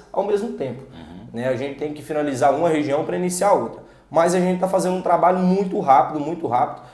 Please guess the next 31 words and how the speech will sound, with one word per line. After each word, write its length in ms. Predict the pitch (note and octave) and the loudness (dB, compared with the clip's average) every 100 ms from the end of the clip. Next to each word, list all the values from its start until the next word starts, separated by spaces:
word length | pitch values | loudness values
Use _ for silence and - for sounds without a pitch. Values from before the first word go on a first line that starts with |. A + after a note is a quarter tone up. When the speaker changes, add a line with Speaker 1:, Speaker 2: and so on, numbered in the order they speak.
| _ - | _ -8
Speaker 1:
Pra 140 | C#3 | -6
quem 160 | D#3+ D#3 | -4 -4
viu 160 | D#3 | 2
lá, 80 | C#3+ | 2
a 80 | D3+ | 2
gente 160 | D3+ | 0
tá 100 | D#3+ | 0
lá 100 | D#3 | 0
na 140 | D3 C#3+ | 0 0
Lagoa 420 | C#3+ C3+ C3+ C3 | 0 0 -2 -2
Rica, 320 | B2 B2 B2 | -4 -8 -6
lá, 280 | B2 C3+ - - - | -4 -4 -8 -18 -10
em 80 | D3 | -4
menos 300 | D#3 E3+ C3+ | -2 -2 -4
de 60 | |
uma 80 | D3+ | -4
semana, 480 | - C#3 C#3 D#3+ F3+ | -2 -2 0 0 0
a 40 | |
gente 220 | D3+ D#3+ D#3+ | -2 -4 -2
já 100 | D#3+ | -2
tá 140 | D#3+ | 0
lá 380 | D3+ D#3 F3 G3 | 0 2 2 2
na, 360 | F#3+ F3 - | 0 -6 -4
lá 140 | D3+ F3 | -2 0
na 80 | F3+ | -2
entrada 400 | D3+ D3 D3+ E3 | 0 0 0 -2
do, 160 | D3 | -8
praticamente 600 | - D#3 D3+ D#3 C#3+ D3 | -8 -6 -4 -2 -2 -2
do 100 | D3+ | -2
Herbert 280 | D3+ C#3+ C#3+ | 0 -2 -6
Souza. 440 | - D3 F#3 F3 | -6 -4 -4 -6